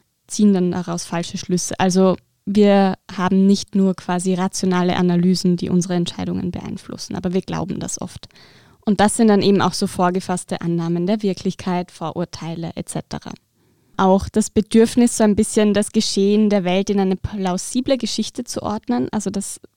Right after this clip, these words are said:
dass wir Orientierung wollen, also zum Beispiel auch Verschwörungserzählungen. Und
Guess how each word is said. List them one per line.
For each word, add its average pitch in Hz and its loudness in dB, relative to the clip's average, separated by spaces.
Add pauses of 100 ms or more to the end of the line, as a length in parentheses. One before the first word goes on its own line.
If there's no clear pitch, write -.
(120)
dass - -8
wir 190 -4
Orientierung 233 2
wollen, 208 4
also 190 -2
zum - -4
Beispiel 196 -4
auch 185 -4
Verschwörungserzählungen. 185 -2
Und 185 -2